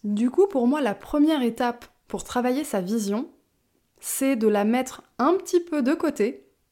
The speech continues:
et de commencer à bosser sur soi. Qui je suis ? Qu'est-ce que j'aime dans la vie ? Qu'est-ce qui me rend heureux ou heureuse ? Quel est mon rapport à l'argent, par exemple ?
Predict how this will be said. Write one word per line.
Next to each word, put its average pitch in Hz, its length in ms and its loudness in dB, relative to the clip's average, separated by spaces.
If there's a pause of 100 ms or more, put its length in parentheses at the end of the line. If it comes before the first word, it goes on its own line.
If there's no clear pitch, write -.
(260)
et 247 80 2
de 208 100 0
commencer 247 520 0
à 269 140 0
bosser 208 320 -4
sur 240 320 -10
soi. - 460 -8 (1040)
Qui 247 200 0
je 202 120 0
suis ? 285 320 0 (160)
Qu'est-ce 233 180 -2
que 214 140 0
j'aime 240 260 4
dans 226 120 2
la 202 120 0
vie ? 214 240 -4 (560)
Qu'est-ce 233 220 2
qui - 160 -2
me 214 120 2
rend 226 340 -2
heureux 214 420 4
ou 240 180 4
heureuse ? 190 640 0 (800)
Quel 233 240 2
est 247 80 6
mon 226 140 6
rapport 202 340 -2
à 180 80 0
l'argent, 208 420 0 (300)
par 196 160 -4
exemple ? 202 560 -4